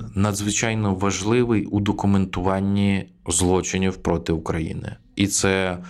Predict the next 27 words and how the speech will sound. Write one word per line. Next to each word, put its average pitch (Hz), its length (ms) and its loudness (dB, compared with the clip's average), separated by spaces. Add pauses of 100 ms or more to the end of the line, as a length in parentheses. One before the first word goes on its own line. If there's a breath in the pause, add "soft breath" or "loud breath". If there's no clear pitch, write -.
(500 loud breath)
дивовижна 101 840 2
база 92 680 0
того, 95 520 2
як 95 460 0
уже 95 420 0
це 92 200 -6
все 90 240 -2
формується, 90 800 0
і 85 100 -4
наскільки 98 840 0
цифровий 107 500 2
слід, 107 360 0
який 92 240 0
залишають 95 800 0
російські 95 500 -2
воєнні 92 680 0
злочинці, 95 720 0
він 92 240 0
важливий. 90 520 2
Тому 87 200 -4
що, 90 140 0
якщо 90 200 0
ми 92 120 2
пригадаємо 90 640 0
дивовижну 107 680 2
взагалі 90 880 2
злив 101 560 2